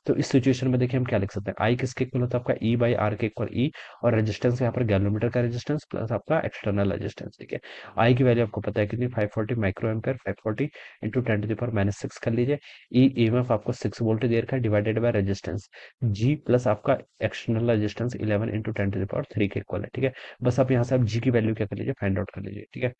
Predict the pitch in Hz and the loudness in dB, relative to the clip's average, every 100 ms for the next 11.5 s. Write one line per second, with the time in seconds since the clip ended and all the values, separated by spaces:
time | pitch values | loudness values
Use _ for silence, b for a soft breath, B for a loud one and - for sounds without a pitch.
0 | _ _ _ _ _ _ _ - _ _ | _ _ _ _ _ _ _ -20 _ _
1 | _ _ _ - 113 104 - 113 123 123 | _ _ _ 2 2 2 0 2 4 4
2 | 127 110 - 117 117 120 117 117 127 127 | 2 0 0 2 2 0 0 -4 -2 -4
3 | - - - 120 117 - 113 123 - 113 | -4 -12 0 0 0 -2 -4 -2 -2 -2
4 | - 113 104 123 113 107 107 107 104 110 | -2 -6 -4 -4 -4 -4 -2 -2 -2 -2
5 | 113 117 104 101 110 - - 131 - - | -2 -2 -2 0 -2 -6 -6 -6 -6 -20
6 | - 123 135 B B B B 113 113 123 | -10 -4 -4 B B B B -2 0 2
7 | 110 - 110 - 117 117 123 113 131 151 | 0 0 -4 -4 -2 0 0 0 -2 -2
8 | - 110 113 107 - 113 110 123 - 143 | -2 0 0 -4 -4 -4 -2 -2 -2 -6
9 | B B B - 120 113 120 104 139 - | B B B -2 -2 0 -4 -2 -2 -2
10 | 110 139 135 113 110 117 123 110 110 123 | -2 -2 -2 -2 0 0 -2 -2 -4 -4
11 | 131 - - 110 107 | -6 -4 -4 -4 -4